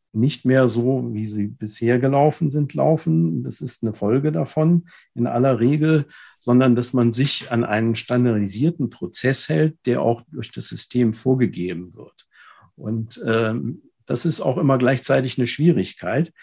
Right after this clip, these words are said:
weil jeder Versicherer hat in aller Regel irgendwo einen Satz im Fachbereich immer fallen gelassen, wo man sagt,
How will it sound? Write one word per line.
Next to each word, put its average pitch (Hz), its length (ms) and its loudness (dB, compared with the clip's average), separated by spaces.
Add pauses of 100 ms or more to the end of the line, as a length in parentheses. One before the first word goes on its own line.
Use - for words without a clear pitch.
(360)
weil 117 460 2
jeder 139 560 4
Versicherer 127 880 2
hat - 320 -10
in 131 300 -2
aller 113 300 2
Regel 123 580 2
irgendwo 123 640 -2
einen 104 120 -2
Satz 113 320 -6
im 107 160 -4
Fachbereich 113 840 -4
immer 110 220 -2
fallen 123 340 0
gelassen, 110 500 -2
wo 107 100 -4
man 107 100 -4
sagt, 107 280 -2